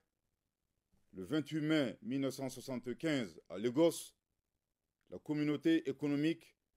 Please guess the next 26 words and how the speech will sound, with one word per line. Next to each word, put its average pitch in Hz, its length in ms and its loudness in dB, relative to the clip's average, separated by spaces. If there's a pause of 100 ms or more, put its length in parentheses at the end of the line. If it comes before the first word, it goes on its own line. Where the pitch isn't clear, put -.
(320)
des 104 180 -6
États 139 240 2
de 131 120 2
l'Afrique 127 320 0
de 131 60 -2
l'Ouest, 120 440 0
cedeao. 123 680 2 (1120)
Après 175 280 0
quarante-neuf 175 560 0
ans 180 160 2
d'existence, 135 840 -2 (880)
les 87 60 -6
vaillants 147 320 4
peuples 127 380 6
du 123 100 -8
Burkina, 151 480 2
du 131 100 -4
Mali 147 280 2 (100)
et 143 60 -2
du 117 120 -4
Niger 165 400 4 (840)
constatent, - 680 2 (640)
avec 95 160 -8
beaucoup 131 320 -6
de 110 100 -2
regret, 151 480 4